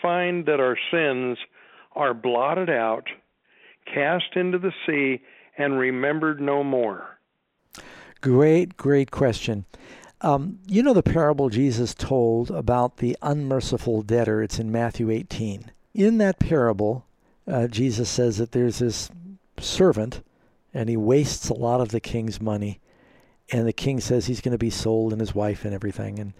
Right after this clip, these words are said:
Speaker 2: he falls down and he begs the king. He says, "Lord, have patience and I'll pay thee all."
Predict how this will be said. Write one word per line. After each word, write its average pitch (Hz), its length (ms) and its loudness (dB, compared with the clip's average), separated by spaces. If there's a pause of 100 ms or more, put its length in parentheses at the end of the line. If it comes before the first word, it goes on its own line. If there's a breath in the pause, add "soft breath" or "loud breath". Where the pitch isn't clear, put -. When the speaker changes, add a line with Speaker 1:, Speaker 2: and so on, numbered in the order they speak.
(440 loud breath)
Speaker 2:
he 185 140 2
falls 180 400 4
down 147 180 4
and 139 80 0
he 139 80 2
begs 151 460 0
the 143 100 0
king. 117 300 -2
He 113 60 -2
says, 113 240 -2
"Lord, 123 400 2
have 127 300 -6
patience 123 440 -2
and 113 80 -6
I'll 113 160 0
pay 143 320 0
thee 123 180 0
all." 107 480 0